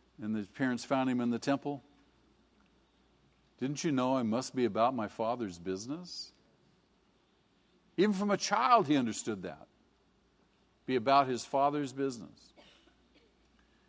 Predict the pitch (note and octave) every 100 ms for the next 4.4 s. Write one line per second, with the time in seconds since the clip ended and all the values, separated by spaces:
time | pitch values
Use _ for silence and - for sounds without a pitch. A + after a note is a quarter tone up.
0 | - C#3 C#3+ D#3 G3+ - D3 C3+ A2+ D3+
1 | D3+ D3 D3 B2 D#3 F3 F#3+ F#3 C#3 D3+
2 | D3+ A#3 A3 D3 A2+ - - - - -
3 | - - - - - - - C#3 E3 F#3
4 | G3+ G3+ F3+ -